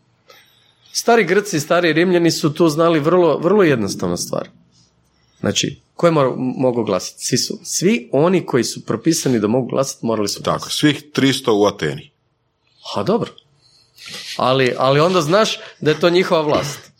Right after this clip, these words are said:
Speaker 2: E, pa to hoću reći, ono
Speaker 1: Ali
Speaker 2: sad
Speaker 1: ovo je sad i tvoja vlast.
Speaker 2: Da, da, u nekom
Speaker 1: A,
Speaker 2: ruku,
Speaker 1: a,
Speaker 2: da.
Speaker 1: a možda nisi glasao.
Speaker 2: Da.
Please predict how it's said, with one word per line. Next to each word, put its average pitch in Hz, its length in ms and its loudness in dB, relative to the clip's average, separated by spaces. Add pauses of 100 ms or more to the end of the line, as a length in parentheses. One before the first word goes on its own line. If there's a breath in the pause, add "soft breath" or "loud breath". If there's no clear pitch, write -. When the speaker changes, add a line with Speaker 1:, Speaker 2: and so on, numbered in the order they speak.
(360 loud breath)
Speaker 2:
E, 113 120 0
pa 101 100 -2
to 151 140 6
hoću 143 220 6
reći, 92 200 2
ono 104 100 4
Speaker 1:
Ali 131 80 4
Speaker 2:
sad 143 80 4
Speaker 1:
ovo 175 120 4
je 170 60 4
sad 180 180 0
i 185 80 0
tvoja 175 200 2
vlast. 78 400 -6 (840)
Speaker 2:
Da, 95 220 -2 (160)
da, 85 260 -2
u 123 100 -6
nekom 131 240 2
Speaker 1:
A, 113 40 0
Speaker 2:
ruku, 113 300 2 (380)
Speaker 1:
a, 165 120 2
Speaker 2:
da. 85 100 0
Speaker 1:
a 180 60 2
možda 190 260 2
nisi 180 220 0
glasao. - 420 -2
Speaker 2:
Da. - 180 -8